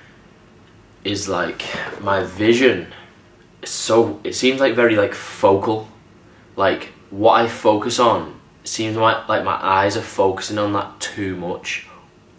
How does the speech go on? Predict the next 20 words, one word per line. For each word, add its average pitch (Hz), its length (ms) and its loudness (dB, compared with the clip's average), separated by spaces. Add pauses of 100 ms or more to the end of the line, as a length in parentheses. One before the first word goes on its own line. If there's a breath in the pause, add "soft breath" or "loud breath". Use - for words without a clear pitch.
(140)
And - 100 -2
then 90 180 -4
around 104 460 6
it, 101 220 0 (200)
it's - 100 -6
not 135 140 4
that 135 180 4
I - 20 -4
don't 110 260 4
have 107 320 2
the 117 60 -8
same 113 300 -4
peripheral 117 460 2
vision 104 300 -2
as 90 180 -4
usual, 95 540 -4 (440 loud breath)
it's - 180 -10
that 104 100 6
it's 101 180 0
like, 95 280 0